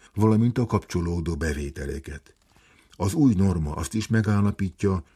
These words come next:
hogy a szolgálatban álló kanonokok is kisegítőik javadalmait a Szent Péter művek folyósítja.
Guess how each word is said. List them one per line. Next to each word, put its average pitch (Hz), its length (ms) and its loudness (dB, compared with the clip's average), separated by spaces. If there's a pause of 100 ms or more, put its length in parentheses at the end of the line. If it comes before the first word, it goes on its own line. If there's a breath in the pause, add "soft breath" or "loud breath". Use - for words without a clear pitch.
(180 soft breath)
hogy 107 180 4
a 101 60 4
szolgálatban 90 800 2
álló 95 340 2
kanonokok 90 600 2
is 95 120 -4
kisegítőik 82 920 -2
javadalmait 98 800 2
a 117 60 -6
Szent 90 280 0
Péter 80 340 -2
művek 85 420 0
folyósítja. 67 920 -10